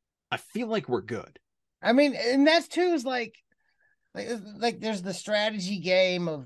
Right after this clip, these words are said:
Speaker 2: combat, which you get more in, like, Pathfinder and stuff like that,
Speaker 1: Mm-hmm.
Speaker 2: kind of has a more, a more solid rule for doing that, playing out maps and stuff like that, kind of a third edition thing that was brought in a
Speaker 1: Yeah.
Speaker 2: little more.
Speaker 1: Yeah, yeah, yeah.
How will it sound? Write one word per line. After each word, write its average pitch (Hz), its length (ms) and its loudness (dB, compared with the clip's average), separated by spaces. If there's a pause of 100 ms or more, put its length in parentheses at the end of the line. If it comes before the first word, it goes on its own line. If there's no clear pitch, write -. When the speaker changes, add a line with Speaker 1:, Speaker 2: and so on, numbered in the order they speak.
(140)
Speaker 2:
combat, 170 680 2
which 151 200 -10
you 147 120 -8
get 151 160 -2
more 151 260 2
in, 147 80 -4
like, 131 180 -6
Pathfinder 226 880 4
and 190 100 -4
stuff 185 220 -2
like 180 140 -2
that, 180 180 2
Speaker 1:
Mm-hmm. 123 80 2
Speaker 2:
kind 180 240 0
of 165 80 -4
has 165 300 0
a 170 40 2
more, 170 220 0
a 160 220 -2
more 170 360 2
solid 190 520 0
rule 196 360 -4
for 175 140 -2
doing 165 320 -4
that, 156 160 -4
playing 151 260 -6
out 107 200 -8
maps 180 560 -4
and 165 80 -8
stuff 165 240 -2
like 160 100 -4
that, 151 160 -4
kind 170 140 -4
of 139 80 -6
a 135 100 -10
third 165 220 -2
edition 147 480 -10
thing 143 260 -8
that 123 80 -10
was 120 140 -10
brought 131 340 -6
in 127 60 0
a 123 40 8
Speaker 1:
Yeah. 101 120 2
Speaker 2:
little 127 180 -8
more. 127 260 -2
Speaker 1:
Yeah, 104 80 0
yeah, 98 120 -2
yeah. 92 200 -6